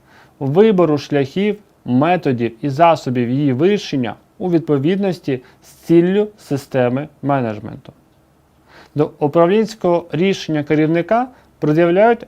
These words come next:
ряд загальних вимог. Це всебічна обґрунтованість. Це означає необхідність прийняття рішення на базі максимально повної і достовірної інформації. Це своєчасність. Прийняте рішення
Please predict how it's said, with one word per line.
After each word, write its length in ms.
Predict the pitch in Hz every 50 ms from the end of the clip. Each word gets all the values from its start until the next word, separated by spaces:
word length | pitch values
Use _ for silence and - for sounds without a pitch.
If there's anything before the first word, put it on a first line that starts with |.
| -
ряд 340 | - 135 139 170 196 208 190
загальних 600 | 165 165 156 143 147 151 151 151 151 156 143 -
вимог. 340 | 156 165 165 151 120 101 - - _ _ _ _ _ _ - _ _ _
Це 120 | - 208
всебічна 580 | 196 - - 208 196 208 247 233 - - 180 170
обґрунтованість. 840 | 147 139 147 143 127 123 113 113 107 113 110 110 104 - - _ _ _ _ _ _ _ _
Це 100 | - 139
означає 560 | 139 143 147 147 143 - 165 165 160 156 147 - -
необхідність 760 | 135 131 139 143 139 - - - 170 165 151 147 143 139 - -
прийняття 640 | - 139 139 139 143 139 135 - - 147 139 135 - -
рішення 600 | 139 135 170 202 190 - - 160 139 131 117 104 - -
на 160 | - 123 135 139
базі 380 | 139 165 170 170 151 147 143 143 - - - _ -
максимально 840 | 131 131 143 143 - - - 180 180 190 220 233 220 196 180 160
повної 640 | 139 - 151 156 180 208 185 185 156 135 117 107 - - - _ _
і 100 | - 202
достовірної 640 | 185 180 170 - - 165 156 143 147 160 160 160 151
інформації. 720 | 151 143 147 151 147 135 117 104 101 98 - - - 123 139 - _ _ _ _ _ _ _ _ _ _
Це 140 | - 196 190
своєчасність. 1040 | - 196 196 214 220 233 220 226 - 185 160 143 131 - - - 131 127 127 - _ _ _ _ _ _ _ _ _ _ _ _ _ _
Прийняте 520 | - 156 165 170 160 156 160 160 151 147
рішення 560 | 139 143 175 185 180 - 170 151 135 120 107